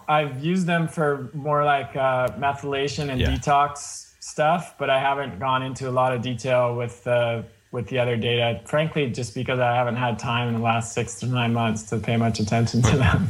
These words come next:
Speaker 1: <laughs>
Speaker 2: When I started, uh, talking about this stuff about five years ago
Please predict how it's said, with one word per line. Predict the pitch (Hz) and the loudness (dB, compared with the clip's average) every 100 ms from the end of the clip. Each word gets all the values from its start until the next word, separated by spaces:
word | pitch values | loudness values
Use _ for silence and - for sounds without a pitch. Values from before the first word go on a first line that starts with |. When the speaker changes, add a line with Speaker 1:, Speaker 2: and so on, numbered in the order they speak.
| - | -2
Speaker 1:
<laughs> | |
Speaker 2:
When | 330 123 143 | 2 4 6
I | 165 | 4
started, | - - 107 104 101 107 - - - - - | 0 2 4 4 0 -8 -16 -20 -20 -20 -6
uh, | 90 87 87 87 - - | -2 0 0 -4 -8 0
talking | 95 92 92 | 2 2 0
about | 82 80 80 | 2 2 0
this | 82 | -2
stuff | - 80 | -2 -2
about | 87 85 85 82 78 | -2 0 0 0 -2
five | - - 85 80 78 | -8 -2 0 0 0
years | 82 82 | -2 -2
ago | 82 78 76 76 | -2 0 0 -2